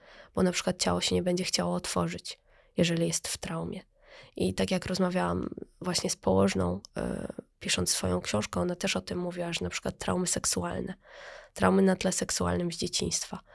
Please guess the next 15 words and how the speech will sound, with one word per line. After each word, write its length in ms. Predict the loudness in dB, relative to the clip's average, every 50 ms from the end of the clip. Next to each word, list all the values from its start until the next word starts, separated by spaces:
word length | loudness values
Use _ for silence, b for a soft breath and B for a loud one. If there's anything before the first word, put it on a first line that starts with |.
| b b b b b
to 100 | -4 0
wszystko 340 | 2 4 4 4 4 4 2
widać 280 | 2 2 2 0 0
w 100 | -2 -2
porodzie. 440 | -2 -4 -2 -2 -2 -4 -4 -4 -6 -8 -12 _ _ _ _ _ _ _ _ _ _ -12
I 80 | -6 -2
kobiety 380 | 0 2 2 2 2 0 0
czasem 300 | -2 0 0 0 2 2
się 120 | 0 0 -2
po 100 | -4 -8
prostu 320 | -4 -4 -4 -2 -2 -2
nie 120 | -2 0
mogą 300 | 0 -2 -2 -2 -2 -2
otworzyć, 600 | -2 -2 -2 0 2 2 2 2 -2 -4 -6 -8 b b b
bo 380 | -2 0 2 2 2 2 2